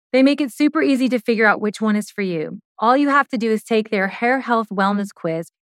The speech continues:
which will help you identify the causes of your hair thinning. Nutrafol will then give you a personalized plan for better hair growth.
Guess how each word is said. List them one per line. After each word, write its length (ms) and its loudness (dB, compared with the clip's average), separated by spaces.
which 160 -4
will 60 2
help 220 0
you 100 2
identify 540 0
the 120 -4
causes 420 -4
of 100 -2
your 140 -2
hair 320 -4
thinning. 340 -12
Nutrafol 640 -4
will 120 0
then 280 2
give 160 -4
you 80 -2
a 60 -4
personalized 680 -2
plan 340 -2
for 100 -2
better 320 -2
hair 220 -4
growth. 320 -12